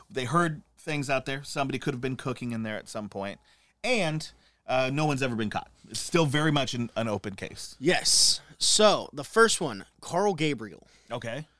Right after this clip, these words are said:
Speaker 2: Carl Gra-, Gabriel was the husband of Victoria Gabriel,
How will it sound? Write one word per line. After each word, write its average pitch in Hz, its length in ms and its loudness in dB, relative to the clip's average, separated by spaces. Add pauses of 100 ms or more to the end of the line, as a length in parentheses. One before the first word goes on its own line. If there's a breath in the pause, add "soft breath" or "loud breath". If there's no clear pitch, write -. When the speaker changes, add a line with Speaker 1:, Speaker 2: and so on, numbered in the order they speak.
(240)
Speaker 2:
Carl 220 300 4
Gra-, 202 340 2 (140)
Gabriel 143 580 0 (360)
was 147 300 0
the 151 100 0
husband 151 520 0
of 127 360 -4
Victoria 196 500 -4
Gabriel, 104 560 -10